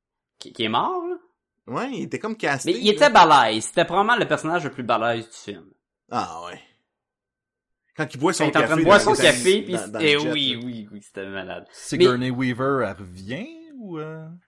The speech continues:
Speaker 1: Ben, elle était pas morte, elle. Je sais pas. Mais l'affaire, c'est
Speaker 3: Elle
Speaker 1: que
Speaker 3: était pas morte ?
Speaker 2: Elle revient en voix,
Speaker 1: Elle était
Speaker 2: peut-être,
Speaker 1: morte ?
Speaker 2: là.
Speaker 1: Je sais pas, man, je sais pas. Écoute, comme tu disais, Sé-, Sébastien, je suis pas si excité que ça, parce que Avatar, le film, il était plus beau que bon.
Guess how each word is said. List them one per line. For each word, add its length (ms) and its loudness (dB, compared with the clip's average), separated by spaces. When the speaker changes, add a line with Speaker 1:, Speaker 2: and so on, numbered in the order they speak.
Speaker 1:
Ben, 120 -10
elle 60 -16
était 100 -10
pas 140 -4
morte, 260 -8
elle. 200 -12
Je 100 -12
sais 140 -10
pas. 240 -8
Mais 240 0
l'affaire, 320 -2
c'est 100 -8
Speaker 3:
Elle 60 -6
Speaker 1:
que 80 -6
Speaker 3:
était 160 0
pas 100 0
morte ? 540 -12
Speaker 2:
Elle 80 -12
revient 200 -4
en 120 -4
voix, 260 -6
Speaker 1:
Elle 60 -10
était 100 -16
Speaker 2:
peut-être, 160 -8
Speaker 1:
morte ? 160 -12
Speaker 2:
là. 80 -20
Speaker 1:
Je 120 -12
sais 200 -8
pas, 200 -16
man, 160 -20
je 140 -18
sais 160 -16
pas. 220 -10
Écoute, 360 -4
comme 160 -6
tu 100 -16
disais, 240 -8
Sé-, 260 -10
Sébastien, 600 -8
je 100 -20
suis 100 -18
pas 140 -6
si 220 -10
excité 340 -12
que 60 -16
ça, 160 -8
parce 260 -8
que 340 -2
Avatar, 540 -2
le 80 -6
film, 460 -8
il 80 -8
était 240 -4
plus 420 -10
beau 300 -6
que 100 -8
bon. 420 -4